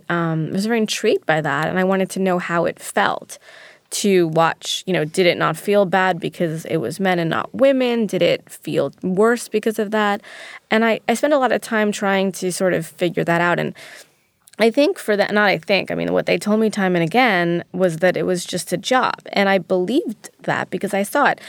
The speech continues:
And while that is great, and I, you know, f-, applaud the fact that someone's able to separate that, but it wasn't compelling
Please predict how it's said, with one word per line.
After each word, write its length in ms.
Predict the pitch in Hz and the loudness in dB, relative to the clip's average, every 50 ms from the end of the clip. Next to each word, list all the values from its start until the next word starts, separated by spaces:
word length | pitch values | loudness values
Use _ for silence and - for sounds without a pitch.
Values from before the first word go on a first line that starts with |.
| - - - | -18 -6 -2
And 160 | - 214 214 | 0 2 2
while 300 | 202 214 214 208 202 190 | 4 4 4 4 4 2
that 260 | 175 196 196 208 220 | 2 0 -2 -2 0
is 200 | 202 196 180 165 | 0 0 -2 -2
great, 560 | 165 156 - - 175 170 202 226 208 - - - _ - | -6 -10 -12 -6 -2 0 2 2 0 -2 -6 -10 _ -2
and 140 | 170 180 165 | 0 2 2
I, 320 | 160 151 147 156 - - - | 2 2 2 0 -2 -4 -4
you 140 | - 170 | -4 -2
know, 120 | 180 160 151 | 0 0 0
f-, 180 | 151 - - - | -2 -6 -8 -10
applaud 560 | 160 160 - - - 185 180 185 185 175 - | -10 -10 -8 -6 -4 -2 0 2 2 0 0
the 80 | - 156 | -4 -6
fact 320 | - 180 165 165 160 - | -2 -2 -2 -2 -2 -4
that 160 | 147 - - | -8 -8 -6
someone's 320 | - 170 165 165 175 175 175 | -4 -4 -2 -2 -2 -2 -2
able 180 | 160 170 160 - | -2 -2 -2 -4
to 120 | 160 160 | -6 -8
separate 480 | - - - 277 - - 175 - - - | -4 -2 -4 -2 0 0 -2 0 -2 -2
that, 200 | - 120 - - - - - - - _ _ | -4 -4 -4 -6 -10 -18 -20 -20 -20 _ _
but 240 | - 233 226 214 - - - | 4 4 4 4 2 0 0
it 160 | 233 226 - | 0 0 0
wasn't 760 | 214 214 226 233 220 233 240 226 220 214 208 - - - - - _ _ _ _ _ _ _ _ _ - - | 2 2 2 2 2 0 0 0 0 -2 -2 -4 -6 -8 -8 -12 _ _ _ _ _ _ _ _ _ -20 -8
compelling 920 | - - 220 214 208 - - - 233 202 208 214 226 247 262 285 277 - | -2 0 0 0 0 -2 -4 -2 0 2 2 2 2 0 0 -2 -2 -4